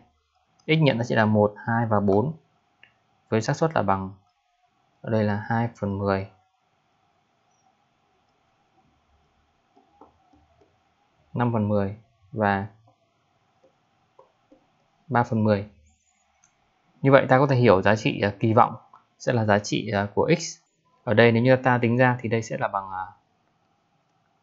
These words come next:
hai phẩy bốn. Đấy, như vậy ta thấy là có giá trị, à, trung bình là bằng hai phẩy bốn. Giá trị kỳ vọng sẽ là giá trị trung bình theo số lớn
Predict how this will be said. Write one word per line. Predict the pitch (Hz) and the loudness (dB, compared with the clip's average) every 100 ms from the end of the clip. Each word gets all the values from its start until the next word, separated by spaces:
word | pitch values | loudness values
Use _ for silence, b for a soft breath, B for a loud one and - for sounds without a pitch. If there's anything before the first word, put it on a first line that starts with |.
| _ _ _ _ - - | _ _ _ _ -14 -4
hai | 117 120 120 | -2 -4 -6
phẩy | 98 | -8
bốn. | 95 98 127 - _ _ _ _ _ - | -4 -4 -4 -8 _ _ _ _ _ -10
Đấy, | 107 | -6
như | 120 | -2
vậy | 135 | 0
ta | 123 | 0
thấy | 110 | 0
là | 123 | 0
có | 123 98 | 2 2
giá | 107 | 0
trị, | - 107 - | -2 -10 -10
à, | - - | -18 -14
trung | - 131 | -6 2
bình | 123 104 | 2 4
là | 101 | 2
bằng | 98 104 | 2 0
hai | 120 | -2
phẩy | - | 0
bốn. | 101 98 120 - - _ _ _ _ _ _ _ _ _ _ _ _ | 0 0 0 -8 -20 _ _ _ _ _ _ _ _ _ _ _ _
Giá | 123 113 | -2 0
trị | 156 | 0
kỳ | 156 | 0
vọng | 110 - - | 2 2 -2
sẽ | - - | -8 -2
là | 127 110 | 0 0
giá | 107 | 0
trị | 147 143 | -2 -2
trung | - 139 | 0 4
bình | 123 101 - - _ | 4 2 -6 -20 _
theo | 120 | -6
số | 117 110 | 0 2
lớn | 104 104 | 4 4